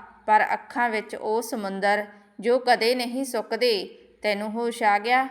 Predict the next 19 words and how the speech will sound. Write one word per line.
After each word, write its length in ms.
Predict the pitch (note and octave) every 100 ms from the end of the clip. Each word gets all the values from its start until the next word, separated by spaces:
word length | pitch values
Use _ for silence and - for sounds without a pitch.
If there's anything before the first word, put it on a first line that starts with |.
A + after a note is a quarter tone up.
| - - _ -
ਇਹੀ 300 | A#3+ A#3 C#4+
ਕਾਫੀ 480 | C#4 G#3+ - A3 G#3+
ਹੈ।" 280 | G3+ D#3+ G3 - _ - -
"ਮੈਂ 220 | A3 A3+
ਇੱਥੇ 380 | - A3 G#3+ A#3
ਕਿਵੇਂ?" 480 | A3+ A3+ A3+ A3+ A3+ A3 - - G#3+
ਰਾਜੇਸ਼ 560 | A3 A3 G#3 G3+ A3
ਦੀ 220 | A#3 B3+
ਆਵਾਜ਼ 360 | A#3+ G#3 G3 G3
ਥੋੜ੍ਹੀ 420 | G#3+ A#3 G#3 B3+
ਹੌਲੀ 380 | A3+ G3+ G3 A#3+
ਸੀ। 260 | B3 B3 G3 E3+ - - _ -
ਡਾਕਟਰ 460 | G#3 A3+ A3 - -
ਰੂਪਾਲੀ 920 | A3 A#3 A3+ A3+ G#3 G3+ G#3 G#3 A3 - - -
ਥੋੜ੍ਹਾ 360 | A#3 A3+ C4
ਰਾਜੇਸ਼ 380 | B3 A3+ A3+ A3+
ਦੇ 160 | A3 A#3
ਕੋਲ 360 | A#3 G#3+ A3 A#3+
ਆਈ, 380 | G#3+ G3+ G#3